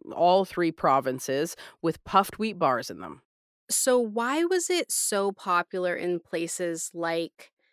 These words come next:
Speaker 2: Alberta, Saskatchewan, and Manitoba, and not anywhere else in the country?
Speaker 1: Well, simply put, if you grow wheat, you seem to <laughs> enjoy it more than the rest of the country. Alberta, Saskatchewan, and Manitoba were the main grain provinces at the time, and they continue to be.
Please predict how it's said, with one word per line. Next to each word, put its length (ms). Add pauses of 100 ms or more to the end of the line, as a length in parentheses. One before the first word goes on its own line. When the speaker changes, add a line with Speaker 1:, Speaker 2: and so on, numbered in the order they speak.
(240)
Speaker 2:
Alberta, 460
Saskatchewan, 760
and 160
Manitoba, 680
and 400
not 300
anywhere 380
else 560
in 120
the 80
country? 460 (120)
Speaker 1:
Well, 100
simply 360
put, 280
if 200
you 140
grow 280
wheat, 500 (600)
you 180
seem 340
to 220
<laughs> 60
enjoy 460
it 120
more 220
than 140
the 80
rest 220
of 60
the 60
country. 500 (560)
Alberta, 520
Saskatchewan, 920
and 320
Manitoba 720
were 140
the 100
main 340
grain 300
provinces 640
at 100
the 80
time, 640
and 220
they 80
continue 400
to 80
be. 360